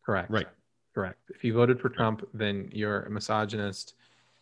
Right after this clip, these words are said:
Speaker 1: hate-filled person who needs to be re-educated in a gulag. Of course. Right. Hopefully we'll have adjoining chambers within, you know, adjoining rooms in the,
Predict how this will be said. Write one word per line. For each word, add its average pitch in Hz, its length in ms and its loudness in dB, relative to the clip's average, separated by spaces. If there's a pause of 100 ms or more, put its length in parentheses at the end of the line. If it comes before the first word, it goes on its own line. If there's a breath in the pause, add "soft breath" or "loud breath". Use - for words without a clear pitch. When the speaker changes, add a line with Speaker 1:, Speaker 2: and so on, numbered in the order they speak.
(140)
Speaker 1:
hate-filled 107 680 0
person 101 680 -2
who 113 80 -4
needs 104 260 -4
to - 80 -4
be 104 160 0
re-educated 101 800 2
in 98 180 -6
a 95 60 -4
gulag. 92 460 -2 (600)
Of - 60 -14
course. - 320 -2 (920)
Right. 101 200 -4 (680)
Hopefully 202 380 10
we'll 139 380 10
have 117 460 6
adjoining 120 400 6
chambers 104 540 2
within, 98 540 -2
you 107 120 -2
know, 95 100 -2
adjoining 104 360 0
rooms 101 240 -2
in 92 100 -6
the, 92 180 -6